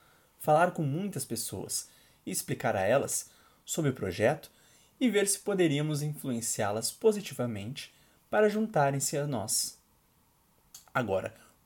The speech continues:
um dos ingredientes essenciais desse projeto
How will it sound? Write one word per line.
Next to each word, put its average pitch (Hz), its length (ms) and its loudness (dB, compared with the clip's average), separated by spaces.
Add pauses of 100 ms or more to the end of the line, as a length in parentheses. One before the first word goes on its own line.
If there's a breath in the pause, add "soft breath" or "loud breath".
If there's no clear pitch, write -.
um 370 140 -2
dos 262 160 2
ingredientes 127 760 0
essenciais 143 640 2
desse 107 240 -4
projeto 113 580 2